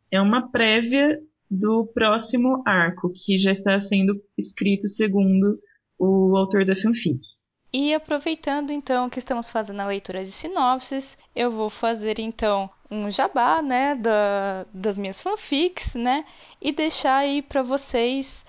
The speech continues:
Speaker 2: a minha fanfic mais recente, cujo título é Like a Prayer. Então, é uma songfic, como vocês podem imaginar.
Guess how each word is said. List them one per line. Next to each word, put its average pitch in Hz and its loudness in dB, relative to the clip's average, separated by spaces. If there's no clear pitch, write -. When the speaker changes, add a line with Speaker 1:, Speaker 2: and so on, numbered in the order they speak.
Speaker 2:
a 240 0
minha 262 0
fanfic 240 -6
mais 262 -2
recente, 269 -2
cujo 254 0
título 262 -2
é 214 4
Like 202 -2
a 330 0
Prayer. 233 0
Então, 208 -2
é 196 0
uma 202 0
songfic, 240 -6
como 214 -8
vocês 208 -6
podem 196 -4
imaginar. 240 -2